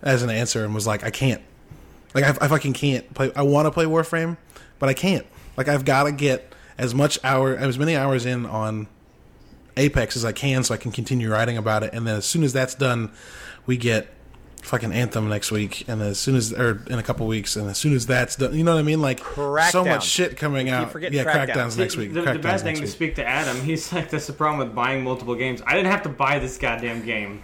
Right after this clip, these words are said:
Speaker 3: and I'm just in love with it."
Speaker 2: <laughs> Right, yeah, and I think that's where
Speaker 1: It's
Speaker 2: Apex
Speaker 1: got no
Speaker 3: Dropping
Speaker 1: business
Speaker 3: on me
Speaker 1: being
Speaker 3: like,
Speaker 1: as good
Speaker 3: "Hey,
Speaker 1: as it
Speaker 3: this is
Speaker 1: is.
Speaker 3: free. Enjoy." Oh, uh, okay.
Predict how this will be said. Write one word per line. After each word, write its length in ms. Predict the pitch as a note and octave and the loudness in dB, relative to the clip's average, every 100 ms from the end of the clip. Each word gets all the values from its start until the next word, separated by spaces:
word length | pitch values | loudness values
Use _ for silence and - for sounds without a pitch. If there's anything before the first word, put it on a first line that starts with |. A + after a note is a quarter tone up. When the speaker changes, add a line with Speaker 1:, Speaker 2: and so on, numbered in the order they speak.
| - | -4
Speaker 3:
and 80 | C3 | 0
I'm 160 | C#3 | 0
just 180 | C#3+ D#3 | 0 0
in 300 | F3 D3 D3 | 0 0 0
love 220 | D#3 F3+ - | 0 4 4
with 100 | C#4 | 6
it." 1000 | E4+ - B3+ B3+ - - B3+ - G3 F3 C#3+ | 6 4 2 0 0 -2 -4 -6 -8 -8 -10
Speaker 2:
<laughs> 40 | - _ | -16 _
Right, 220 | G#3+ G3 | 4 4
yeah, 160 | D#3+ F3+ | 4 2
and 180 | D#3+ E3 | 2 0
I 80 | |
think 220 | D3+ F#3 D#3 | -2 -4 -2
that's 220 | F3+ E3+ | -2 0
where 120 | E3+ | 0
Speaker 1:
It's 100 | D#3 | 2
Speaker 2:
Apex 220 | - D#3 | 2 2
Speaker 1:
got 20 | F3+ | 4
no 100 | F#3+ | 4
Speaker 3:
Dropping 180 | F3 F#3 | 6 4
Speaker 1:
business 240 | F3+ E3 | 4 0
Speaker 3:
on 80 | C#3+ | 0
me 80 | E3 | 0
Speaker 1:
being 120 | E3+ | 0
Speaker 3:
like, 80 | D3+ | 0
Speaker 1:
as 100 | C3+ | -2
good 160 | C#3+ D#3+ | 0 0
Speaker 3:
"Hey, 60 | |
Speaker 1:
as 80 | C#3 | 0
it 40 | C3+ | -4
Speaker 3:
this 80 | A#2+ | -4
is 140 | C3 | -6
Speaker 1:
is. 120 | A#2 - | -8 -8
Speaker 3:
free. 300 | C#3 C#3+ A#2+ | -6 -6 -6
Enjoy." 580 | A#2+ B2+ B2 C3 A#2 G#2+ | -8 -8 -6 -4 -4 -6
Oh, 360 | C3 D3 G#2+ F#2+ - - - - - - | -4 -2 -2 -8 -14 -16 -16 -20 -14 -2
uh, 460 | D3 C#3+ C#3 C#3+ C#3 - - - - | 2 2 2 0 -4 -18 -20 -16 -4
okay. 560 | C#3 E3 F3+ E3+ F#3+ | -4 0 0 2 0